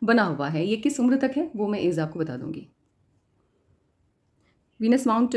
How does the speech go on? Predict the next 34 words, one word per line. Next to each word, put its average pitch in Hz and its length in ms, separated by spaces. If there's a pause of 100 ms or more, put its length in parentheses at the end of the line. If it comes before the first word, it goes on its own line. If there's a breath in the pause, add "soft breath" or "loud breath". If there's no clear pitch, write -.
(160)
ठीक 233 160
है 240 60
आपका, 269 460
लग्जरियस 202 540
लाइफ 247 280
आपको 262 380
पसंद 233 340
है, 240 200 (280)
आप 190 120
चाहते 202 320
हैं 214 140 (200)
कि 185 60
आपकी, 170 420
आ, 143 200
लाइफ 151 260
जो 165 140
है 147 340 (340 soft breath)
वो 160 80
full 208 180
of 185 120
luxuries 175 420
हो, 208 200 (200 loud breath)
लेकिन 214 280
एडिक्शन 214 360
नहीं 131 100
है - 60
उसका। - 260 (340)
कभी-कभी 208 340
काम 175 220
की 208 100
वजह 202 180
से - 340
यदि 165 200
आपको 160 340